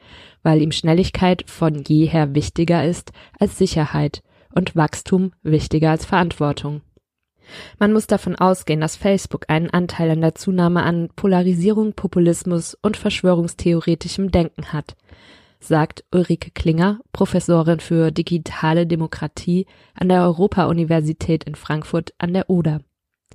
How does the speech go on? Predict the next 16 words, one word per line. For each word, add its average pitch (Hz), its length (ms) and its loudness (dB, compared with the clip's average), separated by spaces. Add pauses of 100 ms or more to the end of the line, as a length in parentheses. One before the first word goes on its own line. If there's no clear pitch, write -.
(1040)
Wir 190 160 2
haben 220 180 4
nicht - 400 0
die 180 80 -2
Daten, 170 400 -2
um 175 60 -2
das 170 200 -2
zu - 140 -6
quantifizieren, 170 1120 -2
aber 165 240 2
aufgrund - 360 -2
der 180 80 2
Studien, 175 540 2
die 160 120 0
es - 180 -12
gibt - 320 -4